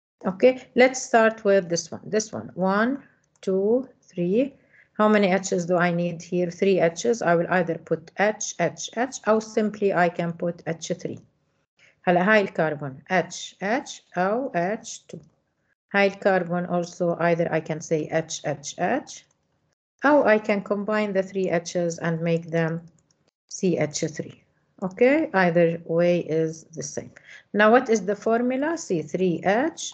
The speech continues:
eight. Now let's do a double bond. I have three carbons. وبس واحد من البونز will be double. مش تعملوا الاثنين double. اوكي، غلط. بس واحد من البونز will be double.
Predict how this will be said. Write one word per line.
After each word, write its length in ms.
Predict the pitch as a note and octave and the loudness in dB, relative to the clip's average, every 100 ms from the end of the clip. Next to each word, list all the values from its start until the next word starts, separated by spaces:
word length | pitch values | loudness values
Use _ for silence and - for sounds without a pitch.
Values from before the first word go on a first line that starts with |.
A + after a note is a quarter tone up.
| - | -8
eight. 340 | B2+ - - - _ _ _ _ _ - - _ | -8 -10 -20 -20 _ _ _ _ _ -20 -20 _
Now 180 | G3+ G3+ | 2 4
let's 280 | A#3 C#4 - | 4 2 -2
do 200 | A3+ C4+ | 2 6
a 120 | B3 | 6
double 300 | C4+ A3 F3 C#3 | 4 2 0 -4
bond. 240 | B2 A#2 - _ - | -10 -12 -16 _ -2
I 140 | F3 E3+ | 0 0
have 300 | E3 D3 D3 | -2 -4 -8
three 280 | F3 E3+ E3 | -6 -6 -4
carbons. 720 | D#3+ D3+ D#3+ G3 C#4 E4 - _ _ _ _ - - | -4 -4 -4 -4 -2 -6 -14 _ _ _ _ -20 -14
وبس 400 | G3+ C4 - - | 2 2 4 2
واحد 500 | C#4 F4+ G4+ F#4 C4+ | 6 6 4 0 0
من 160 | C4+ C4 | 0 0
البونز 440 | B3 G#3+ G#3+ F#3 | 0 0 0 0
will 140 | F3 | -2
be 120 | D#3+ D3+ | -2 -4
double. 280 | C#3+ C3+ D3+ | -4 -4 -4
مش 180 | G#3 | -4
تعملوا 300 | - C4+ C4+ | 0 2 4
الاثنين 420 | A#3+ A#3+ A#3 A#3 A3 | 2 2 2 2 4
double. 420 | G#3+ G#3 G#3 G#3+ - _ _ _ _ | 4 2 0 -2 -12 _ _ _ _
اوكي، 220 | - A#3+ | 2 4
غلط. 480 | G#3+ F3+ C3 - _ - | 4 0 -4 -8 _ -2
بس 280 | C4 C#4 C#4 | 0 2 2
واحد 360 | D4 D4+ A#3 | 2 0 -4
من 100 | A#3 | -2
البونز 440 | A3 G3+ A3+ A3 F3+ | -2 -2 -2 -2 -2
will 140 | F3+ | -4
be 140 | E3 D3 | -4 -4
double. 300 | C3+ A2+ | -6 -8